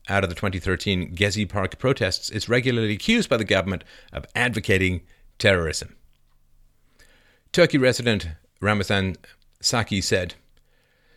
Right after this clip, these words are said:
"Kurdish people are fighting for our rights, and Turkey is trying to finish us off. Turkey may give us Turkish I D cards, but they attack us all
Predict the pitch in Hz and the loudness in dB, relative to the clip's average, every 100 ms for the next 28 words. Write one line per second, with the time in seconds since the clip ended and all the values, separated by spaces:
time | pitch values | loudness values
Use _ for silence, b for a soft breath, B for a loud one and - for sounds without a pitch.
0 | _ - 175 156 - 147 110 104 95 - | _ -2 0 2 0 -2 2 2 2 0
1 | 117 113 95 80 80 - 107 95 90 107 | -2 -2 -2 -4 -8 -8 -2 0 0 0
2 | 165 101 - 92 - - 117 - 113 95 | -4 -4 -6 -8 -8 -4 -4 -4 -4 -4
3 | - 104 101 90 120 127 120 170 202 - | -4 -2 -2 -2 -2 0 0 -2 -4 -8
4 | - _ _ _ _ _ _ _ - 147 | -20 _ _ _ _ _ _ _ 0 2
5 | 135 120 107 117 107 98 - - 127 117 | 4 2 4 4 4 2 -2 -2 -2 0
6 | 110 104 98 165 - 104 98 - 107 - | 2 2 4 2 2 0 0 -2 -2 2
7 | 101 - 170 160 98 - - 156 131 - | 0 2 0 0 -2 -2 2 4 4 0